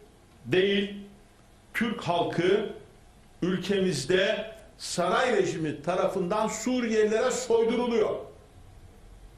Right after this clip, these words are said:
Zafer Partisi olarak Türk halkına söz veriyoruz. Türk halkının zenginliklerini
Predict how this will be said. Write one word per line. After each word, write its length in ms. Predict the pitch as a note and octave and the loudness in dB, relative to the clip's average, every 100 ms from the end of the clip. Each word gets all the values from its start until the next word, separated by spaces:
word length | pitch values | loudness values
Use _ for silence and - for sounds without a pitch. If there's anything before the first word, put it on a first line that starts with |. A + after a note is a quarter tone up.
| - - - | -20 -20 -20
Zafer 420 | - E3+ F#3 B3 A#3 | -6 -2 0 0 0
Partisi 340 | A3 G3+ G#3 | 0 0 0
olarak 400 | G3 G3+ A3 A3 | 0 0 0 -2
Türk 180 | A3+ F#3+ | -4 -2
halkına 500 | G#3 G3 G3 F#3 F3+ | 0 2 0 0 -2
söz 340 | - G3+ G3 | -2 0 2
veriyoruz. 560 | G#3+ G#3+ A3 G#3+ G#3 G#3 - - - - - - - - | 4 4 4 2 2 -2 -10 -18 -20 -20 -20 -20 -20 -10
Türk 280 | - A#3+ - | -4 -4 -4
halkının 520 | F3 G3+ F#3+ F3+ F3+ | -2 0 0 -2 -2
zenginliklerini 1120 | D#3+ D3+ G3+ G#3+ G#3 G3 G3 F3+ F#3 G#3 A3+ | -2 0 2 2 0 -2 -2 -2 0 2 0